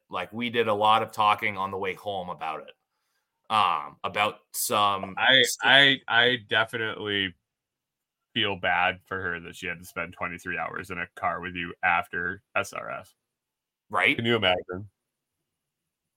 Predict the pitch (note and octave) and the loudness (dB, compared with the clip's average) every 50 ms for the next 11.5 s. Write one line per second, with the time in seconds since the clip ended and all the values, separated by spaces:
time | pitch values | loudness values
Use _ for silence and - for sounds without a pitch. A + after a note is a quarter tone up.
0 | _ _ _ _ _ _ _ _ _ _ _ _ _ _ - B2 B2+ C3+ C3+ B2+ | _ _ _ _ _ _ _ _ _ _ _ _ _ _ 0 4 4 6 6 6
1 | A#2+ A#2+ B2 B2 B2+ B2+ A#2+ B2 C3 A#2+ B2 A#2+ B2 _ _ - A2 A2+ A2+ A2+ | 4 4 2 0 -2 -6 -8 -10 -12 -14 -16 -20 -20 _ _ -6 -2 0 0 0
2 | A2+ A#2+ A#2 A2+ _ _ - A#2+ A#2+ B2 A#2+ A2+ G#2+ A2 A#2 A#2+ B2 A#2+ A#2+ A2+ | 0 0 -2 -4 _ _ -2 0 2 4 6 8 8 8 6 6 4 4 4 4
3 | A#2 A2+ A2+ G#2 - A2+ G#2+ G#2 A2+ A2 A2 G2+ A2+ A2 A2 G#2+ G#2+ G#2+ G#2 G2+ | 2 -2 -4 -2 -2 -2 -2 0 -2 -4 -4 -2 0 4 4 4 4 2 0 -4
4 | G#2+ G2+ G2 G2+ G2+ G#2 G2+ G2+ - G2+ G2 G2+ G2+ G2+ G#2 - G#2 G2+ G2+ G2+ | -6 -6 -4 -2 -2 -2 -2 2 4 4 4 4 4 2 0 0 0 0 0 0
5 | - G#2 G2+ G2 G2+ A2+ - _ _ _ _ _ _ _ _ _ _ _ _ _ | 0 -2 0 0 0 -2 -4 _ _ _ _ _ _ _ _ _ _ _ _ _
6 | _ _ _ _ _ _ _ _ _ _ _ _ _ _ _ - G#2+ - - _ | _ _ _ _ _ _ _ _ _ _ _ _ _ _ _ -10 -10 -10 -10 _
7 | - - - - - - - _ - - - - - B3+ G#3+ F#3 F#3+ F#3 F3+ F3+ | -16 -12 -10 -10 -10 -10 -14 _ -20 -20 2 8 10 10 12 12 12 12 12 12
8 | D3+ E3 C#3+ B2+ C#3+ C#3+ D#3 D#3+ - - - - - D3 - - - - _ _ | 12 12 10 10 10 8 8 6 6 4 4 6 8 8 8 4 -2 -6 _ _
9 | _ _ - C#3+ E3 E3 A#2 G2 G2 - D3 D#3+ E3+ - - - - _ _ - | _ _ 6 10 10 10 10 10 8 6 8 8 6 6 0 -8 -8 _ _ -20
10 | - _ _ _ _ _ - E3 G3 F3 - - - - - - E3+ C#3+ D#3 C#3+ | -20 _ _ _ _ _ 4 4 4 4 4 0 0 0 4 6 6 6 6 6
11 | B2 A2+ G#2 - - - - - - | 4 2 0 0 -4 -10 -12 -12 -12